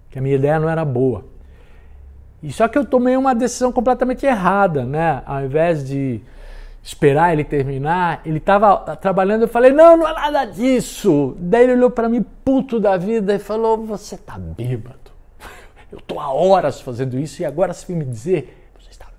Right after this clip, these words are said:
bêbado, <laughs> vai pro hotel." Eu fiquei roxo de vergonha, fui pro hotel. No dia seguinte acordei totalmente envergonhado, mandei uma mensagem pra ele, falei, "Mil desculpas, Jack, isso é um papelão."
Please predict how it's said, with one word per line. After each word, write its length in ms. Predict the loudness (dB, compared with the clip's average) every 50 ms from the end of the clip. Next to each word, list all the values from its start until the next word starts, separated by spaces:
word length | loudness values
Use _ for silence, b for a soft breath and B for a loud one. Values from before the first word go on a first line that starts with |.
| -20 -20
bêbado, 400 | -20 -20 -20 -20 -20 -20 -20 -20 -18 -16 -16
<laughs> 180 | -16 -14 -10
vai 120 | -8 -8 -8 -8 -12 -20
pro 120 | -20 -20 -20 -18
hotel." 220 | -18 -18 -18 -20 -20 -20 _ -18 -16 -16 -16 -16 -16 B B -12 -10 -8 -8 -8 -8 -8 -8 -8 -8 -10 -10 -12 -14 -14 -16 -14
Eu 200 | -12 -8 -8 -8
fiquei 640 | -8 -10 -14 -16 -16 -14 -10 -6 -6 -4 -4 -6 -10 B B B
roxo 640 | -18 -16 -14 -12 -6 -4 -4 -4 -4 -6 -8 -12 -12
de 120 | -10 -10
vergonha, 600 | -10 -12 -12 -12 -14 -14 -12 -12 -12 -12 -12 -14 -16 -20
fui 280 | _ -14 -12 -12 -12
pro 160 | -10 -12 -14
hotel. 480 | -14 -14 -14 -14 -12 -10 -10 -10 -10 -12 -16 _ -20 -20 -20 -20 -20 -20 -16
No 180 | -14 -12 -10
dia 180 | -10 -8 -8 -10
seguinte 420 | -10 -14 -20 -16 -16 -14 -12 -12
acordei 560 | -14 -12 -10 -12 -10 -10 -6 -6 -4 -4 -4 -6 -8 -10 -6
totalmente 720 | -4 -4 -4 -4 -8 -10 -8 -8 -8 -10 -10 -12 -14 -14
envergonhado, 880 | -12 -12 -10 -10 -10 -12 -12 -12 -12 -12 -12 -12 -12 -12 -12 -14 -14 -16 -18 -16 -14
mandei 460 | -12 -10 -10 -10 -8 -6 -4 -2 -2
uma 120 | -2 -4
mensagem 420 | -8 -8 -10 -10 -12 -12 -12 -12 -12
pra 140 | -12 -12 -12
ele, 100 | -12 -12
falei, 220 | -14 -12 -12 -10
"Mil 260 | -10 -8 -8 -8 -8
desculpas, 580 | -8 -10 -16 -20 -16 -16 -16 -16 -16 -16 -16 -16
Jack, 460 | -16 -16 -16 -16 -16 -16 -20 -20 -20 -20 -20 -20 _ _ _ _
isso 260 | -20 -20 -20 -14 -12
é 240 | -12 -10 -10 -10 -12
um 100 | -12 -14
papelão." 600 | -12 -14 -14 -14 -12 -12 -12 -12 -12 -12 -14 -16